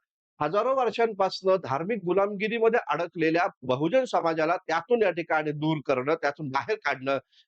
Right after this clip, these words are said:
कर्मकांड अंधश्रद्धेला नादी लागलेल्या बहुजन समाजाला त्यातून या ठिकाणी बाहेर काढणं आणि त्या वर्गापर्यंत आधुनिक शिक्षण जे आहे, ते आधुनिक शिक्षण पोहोचवणं, अशा प्रकारचं कार्य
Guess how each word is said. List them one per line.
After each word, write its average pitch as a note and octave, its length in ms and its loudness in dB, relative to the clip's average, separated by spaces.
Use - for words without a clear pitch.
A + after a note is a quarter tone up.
कर्मकांड A3+ 460 0
अंधश्रद्धेला E3+ 760 0
नादी D#3+ 360 -2
लागलेल्या C3 440 0
बहुजन G3+ 340 0
समाजाला F3 460 2
त्यातून F#3+ 400 -4
या E3+ 60 4
ठिकाणी D3+ 280 -2
बाहेर C3 300 -2
काढणं B2 380 -2
आणि F3+ 160 -2
त्या G#3+ 320 0
वर्गापर्यंत D#3+ 800 0
आधुनिक E3 400 0
शिक्षण G3+ 420 0
जे D#3 80 -2
आहे, B2 260 -2
ते E3 140 -2
आधुनिक F3+ 380 -2
शिक्षण D#3+ 360 -2
पोहोचवणं, E3 600 0
अशा E3 220 -2
प्रकारचं E3 460 -4
कार्य D#3+ 420 -2